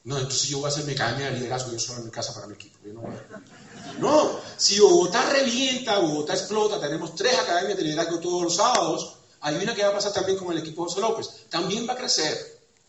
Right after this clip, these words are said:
Cada uno de ellos va a tener la oportunidad de crecer en una familia próspera, en una familia de crecimiento explosivo.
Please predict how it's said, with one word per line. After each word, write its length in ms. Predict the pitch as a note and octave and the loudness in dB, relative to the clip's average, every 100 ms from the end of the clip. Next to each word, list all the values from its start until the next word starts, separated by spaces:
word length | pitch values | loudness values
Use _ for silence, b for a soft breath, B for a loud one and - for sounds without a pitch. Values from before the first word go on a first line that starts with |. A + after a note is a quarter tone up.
| _ _ | _ _
Cada 240 | F3+ G3+ G#3 | -2 2 2
uno 240 | A3+ G#3+ | 2 2
de 240 | C#3+ D#3+ | 2 4
ellos 320 | B3 G#3+ F3 D3+ | 4 2 0 -2
va 60 | |
a 40 | D#3 | -4
tener 140 | F3+ | -2
la 80 | F#3+ | -2
oportunidad 460 | E3+ - C3 C3+ | -2 -6 -4 -4
de 160 | - - | -2 -6
crecer 760 | C3 C#3 - A#3 E3 - - - - | -6 2 4 6 4 2 -6 -14 -14
en 160 | C3+ D3 | -8 -4
una 160 | F#3 | -4
familia 540 | F3 D3 D3 E3 E3 - | -4 -4 -2 0 -2 2
próspera, 440 | F3+ G3 - D3 | 6 6 6 -2
en 60 | C#3+ | -4
una 120 | D3+ | -4
familia 360 | D3 C#3 D#3+ D#3 | -4 -2 0 0
de 80 | |
crecimiento 500 | D3 B2 B2 B2+ C#3+ | 2 0 0 -4 -4
explosivo. 540 | C3+ - B2+ G3 G#3 | -8 -8 -6 -4 -4